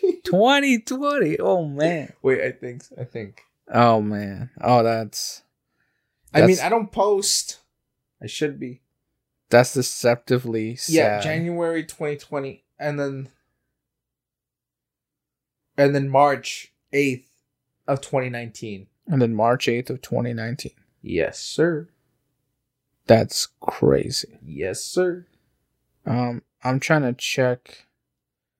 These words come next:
Speaker 1: Yeah,
Speaker 2: You
Speaker 1: I
Speaker 2: sent me
Speaker 1: checked
Speaker 2: a
Speaker 1: Insta.
Speaker 2: reel?
Speaker 1: Oh, that was a while ago.
Speaker 2: The last time I posted on my personal was for, like, the holidays. It's like Christmas.
Speaker 1: You know what? I'm gonna post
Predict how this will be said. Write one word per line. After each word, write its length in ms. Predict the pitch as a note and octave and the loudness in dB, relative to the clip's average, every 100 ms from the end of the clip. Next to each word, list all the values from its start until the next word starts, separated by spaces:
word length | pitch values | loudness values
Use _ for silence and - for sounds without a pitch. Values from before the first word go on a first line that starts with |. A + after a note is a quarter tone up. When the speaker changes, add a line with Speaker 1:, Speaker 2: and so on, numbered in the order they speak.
| _ - | _ -2
Speaker 1:
Yeah, 240 | C3 C3 - - | -2 -2 -8 -12
Speaker 2:
You 80 | B2+ | -4
Speaker 1:
I 60 | C#3+ | -2
Speaker 2:
sent 140 | E3+ | 0
me 140 | F3+ | 2
Speaker 1:
checked 180 | C#3+ A2 | 2 0
Speaker 2:
a 20 | |
Speaker 1:
Insta. 80 | G#2+ | -2
Speaker 2:
reel? 320 | A2+ C3 D#3+ - _ _ _ _ _ _ _ _ _ _ - | -4 -4 -4 -8 _ _ _ _ _ _ _ _ _ _ 2
Speaker 1:
Oh, 140 | D3 | 4
that 140 | C3+ C#3 | 6 2
was 100 | C3+ | 2
a 60 | |
while 240 | B2+ C3 B2 | 0 -2 -2
ago. 280 | A2 G#2 G2+ - | -2 -4 -4 -4
Speaker 2:
The 100 | B2+ | 0
last 320 | A#2+ D#3 E3+ | 2 2 0
time 160 | G#3+ G3 | -4 -2
I 140 | C3 C3+ | -2 0
posted 440 | C3 B2 - B2+ | 0 0 0 -2
on 200 | A2 A2+ | -2 -6
my 160 | A2 A2+ | -6 -4
personal 640 | A2+ A#2 - A#2+ A#2 A#2+ | -2 -2 -4 -8 -10 -8
was 380 | A#2 A2 A2 - _ - | -2 -2 -2 -10 _ -6
for, 300 | - A2+ A2 | -2 0 0
like, 260 | F#2 G2+ _ _ - | -4 -6 _ _ 0
the 80 | |
holidays. 640 | A2+ F#2+ F2 C#2+ B1+ - - _ _ _ _ _ _ | 2 2 -2 -8 -10 -14 -16 _ _ _ _ _ _
It's 100 | - | 0
like 140 | G#2 - | 2 4
Christmas. 580 | A2 - - - - _ _ _ _ _ - | 0 0 -10 -16 -18 _ _ _ _ _ -4
Speaker 1:
You 100 | D3+ | 2
know 80 | F3+ | 4
what? 200 | G#3 - | 4 2
I'm 160 | E3 | 0
gonna 160 | F#3+ F#3 | 2 0
post 500 | D#3+ D#3+ D#3+ - | -2 -2 -2 -4